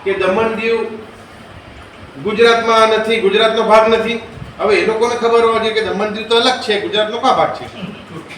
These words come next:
આખા દીવમાં ચલાવ્યું કે ભાઈ કેતન પટેલનો બફાટ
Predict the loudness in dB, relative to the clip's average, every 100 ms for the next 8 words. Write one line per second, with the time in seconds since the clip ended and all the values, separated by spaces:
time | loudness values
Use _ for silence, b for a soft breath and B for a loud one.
0 | -10 -8 -4 -2 0 4 4 4 4 2
1 | -2 -6 -12 -16 -14 -12 -12 -14 -14 -12
2 | -8 -2 2 4 2 0 0 0 -2 0
3 | 0 2 2 4 4 4 2 -4